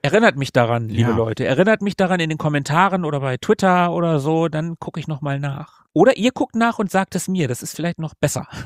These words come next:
Speaker 1: <laughs>
Speaker 2: Ja, wahrscheinlich. Das ist, ist auf jeden Fall
Speaker 1: Ich, ich faules Stück.
Speaker 2: der verlässlichere Weg, um das rauszufinden. Online-Entertainment, ja, nie gehört, aber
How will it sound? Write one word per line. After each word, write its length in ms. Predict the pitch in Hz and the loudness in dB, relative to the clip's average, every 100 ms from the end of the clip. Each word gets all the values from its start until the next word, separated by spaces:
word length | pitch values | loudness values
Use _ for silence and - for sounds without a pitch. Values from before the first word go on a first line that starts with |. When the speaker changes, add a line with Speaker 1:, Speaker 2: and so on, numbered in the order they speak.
| 147 - - | 0 0 0
Speaker 1:
<laughs> 100 | 180 160 _ _ 101 | 2 0 _ _ 0
Speaker 2:
Ja, 280 | 101 98 | 4 4
wahrscheinlich. 460 | 85 - 85 78 - | 2 -4 -4 -4 -8
Das 200 | 92 87 | -14 -12
ist, 120 | - - | -14 -12
ist 200 | - - | -8 -8
auf 120 | - | -6
jeden 140 | 87 | -10
Fall 220 | - 90 | -4 -2
Speaker 1:
Ich, 220 | 85 80 - - - | -2 -4 -14 -14 -6
ich 200 | 123 - | -6 -4
faules 400 | - 107 107 - | 0 0 0 -6
Stück. 380 | - - 104 - - _ _ _ - | -10 -10 -10 -12 -20 _ _ _ 0
Speaker 2:
der 140 | 101 | 2
verlässlichere 760 | 92 117 104 104 - 98 92 92 | 4 2 4 2 0 -4 -2 -2
Weg, 160 | 90 - | -2 -4
um 80 | |
das 200 | 87 80 | -6 -4
rauszufinden. 560 | 87 85 - - 85 87 _ - - - - - | -4 -6 -8 -12 -10 -10 _ -20 -18 -18 -18 0
Online-Entertainment, 1000 | 147 208 202 160 156 151 147 147 107 87 | 2 6 4 4 0 -2 4 4 4 2
ja, 200 | 127 90 | 4 4
nie 200 | 104 165 | 2 2
gehört, 580 | 165 120 139 220 - - _ _ _ - | 4 6 4 2 -4 -16 _ _ _ -4
aber 520 | 120 120 120 120 | 0 2 2 2